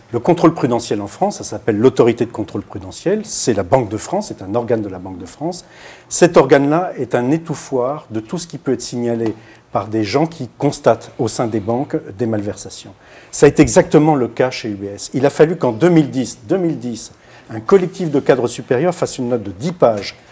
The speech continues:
adressée à la chef de l'inspectri-, inspectrice de la C P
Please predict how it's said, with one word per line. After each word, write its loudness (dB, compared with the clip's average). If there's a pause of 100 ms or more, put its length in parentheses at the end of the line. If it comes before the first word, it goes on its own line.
(200)
adressée 4
à -6
la -6
chef 2
de -4
l'inspectri-, -2 (200)
inspectrice -2
de -8
la -8
C -12
P -6